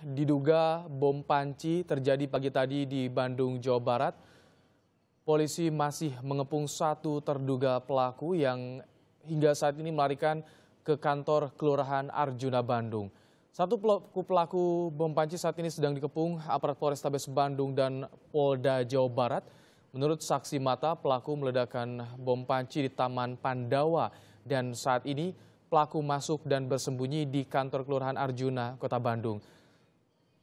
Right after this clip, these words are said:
Terlihat di layar kaca Anda, Saudara, sejumlah petugas gabungan dari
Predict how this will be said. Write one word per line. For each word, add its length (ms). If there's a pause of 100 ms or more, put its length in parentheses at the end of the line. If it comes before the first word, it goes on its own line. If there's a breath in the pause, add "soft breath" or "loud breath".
(1160)
Terlihat 480
di 180
layar 220
kaca 240
Anda, 240
Saudara, 560
sejumlah 320
petugas 400
gabungan 560 (160 loud breath)
dari 1000